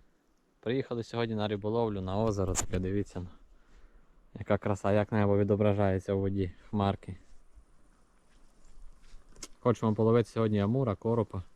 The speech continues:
На таку, на, на крупнішу рибу приїхали. Я сьогодні не один. А вені йдемо носити вудочки будемо. А Вініра взяв з собою і Леоніда. Двох малих.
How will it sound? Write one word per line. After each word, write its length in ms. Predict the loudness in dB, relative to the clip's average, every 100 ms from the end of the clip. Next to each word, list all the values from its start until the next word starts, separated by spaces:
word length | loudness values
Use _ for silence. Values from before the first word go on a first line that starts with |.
| -20 -20 -20 -20 _ -20 -6
На 100 | -4
таку, 340 | -4 0 0 2
на, 140 | 2 2
на 160 | 4 4
крупнішу 540 | 6 6 6 8 8
рибу 220 | 6 4 0
приїхали. 480 | 0 0 0 -4
Я 100 | -4
сьогодні 260 | -4 -4 0
не 160 | 0 4
один. 280 | 4 4 0 -10 -10 -10 0 2 4
А 120 | 4 6
вені 180 | 8
йдемо 380 | 6 6 4 4
носити 380 | 2 2 2 4
вудочки 420 | 2 2 0 -4
будемо. 340 | 0 2 2 -2 -8 -20 -20 -20 -20 -20 -20 -20 -16 -14 -12 -14 -14 -16 -8 4
А 120 | 6
Вініра 360 | 6 8 8 8
взяв 260 | 8 8 6
з 40 |
собою 400 | 4 6 6 6
і 220 | 4 0 -2 -2
Леоніда. 540 | 2 4 6 6 4 0 -10 -14 -10 -8 -4 -4 -4 -8 -8 -4
Двох 500 | 0 2 2 2 2
малих. 460 | 4 4 0 -2